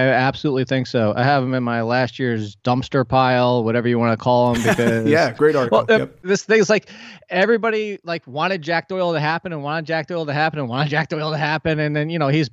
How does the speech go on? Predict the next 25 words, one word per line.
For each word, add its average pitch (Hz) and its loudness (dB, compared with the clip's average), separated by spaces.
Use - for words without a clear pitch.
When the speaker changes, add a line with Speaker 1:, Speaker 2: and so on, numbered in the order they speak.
Speaker 1:
dealt 156 2
with 151 0
injuries. 160 2
He's 139 0
dealt 139 2
with 135 0
other 143 2
people 139 0
in 156 2
that 156 -2
tight 147 0
end 147 -2
situation 147 -2
of, 131 -2
you 139 -2
mentioned 123 -2
Ebron 139 2
and 127 -4
even 131 -4
guys 123 -2
before 120 -4
him. 143 0
Uh, 127 -2
you 107 -8
know, 143 -2